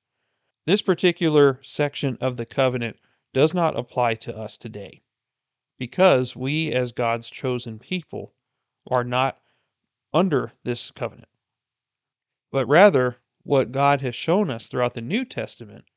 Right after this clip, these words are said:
is that he desires the circumcision of the heart.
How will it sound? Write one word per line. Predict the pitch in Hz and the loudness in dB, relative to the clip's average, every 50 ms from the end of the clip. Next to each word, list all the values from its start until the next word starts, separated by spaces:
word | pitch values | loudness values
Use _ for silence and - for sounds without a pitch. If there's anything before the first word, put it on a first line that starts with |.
| _ _ _ _ _ _ _ _ | _ _ _ _ _ _ _ _
is | - 135 131 131 | -6 -4 -2 2
that | 135 135 131 - - | 2 2 2 0 -4
he | - - 131 147 160 165 | -10 -10 -8 -6 -6 -4
desires | 143 175 170 147 127 131 117 117 120 123 123 123 123 123 - - - - _ _ _ _ _ | -2 0 -2 0 -2 -2 -2 -2 -2 -2 -2 -2 -4 -6 -8 -12 -16 -18 _ _ _ _ _
the | - | -12
circumcision | - - - 151 143 - 160 139 - - - 131 127 120 123 127 127 120 - _ | -8 0 0 2 2 2 -2 -6 -6 -6 -6 -4 -4 -4 -6 -8 -10 -10 -14 _
of | - 123 107 101 | -16 -16 -14 -14
the | 107 | -16
heart. | 104 - - - 135 117 107 - _ - - - | -18 -18 -6 -4 -4 -4 -4 -8 _ -20 -20 -20